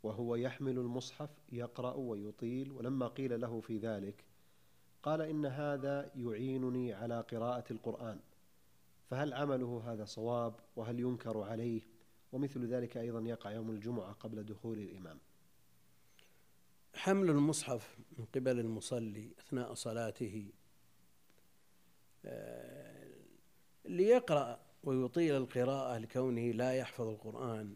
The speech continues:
Speaker 2: أو لا يضبطه أو يكثر في-، يكثر، يكثر، يكثر من الخطأ فيه،
Speaker 1: نعم.
Speaker 2: لا حرج فيه.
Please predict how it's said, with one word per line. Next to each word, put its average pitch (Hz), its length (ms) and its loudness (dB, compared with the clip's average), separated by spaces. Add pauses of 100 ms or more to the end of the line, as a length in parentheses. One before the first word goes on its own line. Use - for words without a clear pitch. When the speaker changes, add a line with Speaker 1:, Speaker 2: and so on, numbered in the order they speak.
Speaker 2:
أو 117 380 -2
لا 120 200 2
يضبطه 110 800 -2 (240)
أو 117 120 -2
يكثر 117 360 -4
في-، 104 280 -10 (120)
يكثر، 113 520 -6 (880)
يكثر، 127 360 -4
يكثر 135 260 -2
من 117 200 2
الخطأ 113 420 -6
فيه، 110 460 -6 (300)
Speaker 1:
نعم. 87 160 -16 (120)
Speaker 2:
لا 254 140 6
حرج 117 320 -2
فيه. - 360 -18